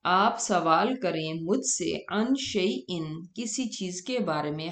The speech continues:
हत्ता, यहाँ तक कि अहदिसा,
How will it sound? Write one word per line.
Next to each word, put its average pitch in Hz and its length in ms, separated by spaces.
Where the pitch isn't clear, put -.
हत्ता, - 500
यहाँ 208 540
तक 160 280
कि 165 140
अहदिसा, 202 800